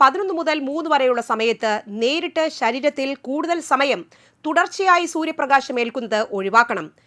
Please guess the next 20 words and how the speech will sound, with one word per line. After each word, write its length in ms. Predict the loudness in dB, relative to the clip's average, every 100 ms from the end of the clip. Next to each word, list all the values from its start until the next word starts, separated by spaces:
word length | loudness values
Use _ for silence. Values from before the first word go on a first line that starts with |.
| _ _ 4
ദാഹമില്ലെങ്കിലും 840 | 6 6 4 -2 0 0 0 -2 0
വെള്ളം 220 | 0 0 -2
കുടിക്കുക. 360 | -4 -2 4 4 4 0
പരമാവധി 560 | 0 4 4 4 -2 -6 -8
ശുദ്ധജലം 520 | -10 -6 -2 -2 -2 -4
കുടിക്കണം 360 | -4 -2 -2 -4 -6
എന്നിവയാണ് 380 | -6 -4 -2 -2 -4
നിർദ്ദേശങ്ങൾ. 500 | -4 -6 -8 -12 -12 -18 _ _ _ _ _ _ _ _ _ _ _ _ _ _ _ 0 4
വരന്തരപ്പള്ളി 580 | 6 4 -2 -2 -4 4
പാലക്കൽ 420 | 6 6 4 -2 -4
ശ്രീ 140 | -6 -4 -2
ഭഗവതി 320 | -2 -2 -4
ക്ഷേത്രത്തിലെ 520 | -4 -6 -4 -4 -4 -4 -6
പൂരമഹോത്സവം 840 | -6 -4 -4 -4 -6 -6 -6 -6 -8
ബുധനാഴ്ച 440 | -4 -2 -2 0 -2
ആഘോഷിക്കുമെന്ന് 640 | -2 -8 -8 -8 -2 -2 -2 -8 _ _ 2
ഭാരവാഹികൾ 560 | 4 4 2 -2 -4 -4
പുതുക്കാട് 480 | -6 -6 0 0 0 -6 0
വാർത്താസമ്മേളനത്തിൽ 840 | 0 0 -4 -4 -6 -6 -6 -6 -6 0 0
അറിയിച്ചു. 320 | -2 -10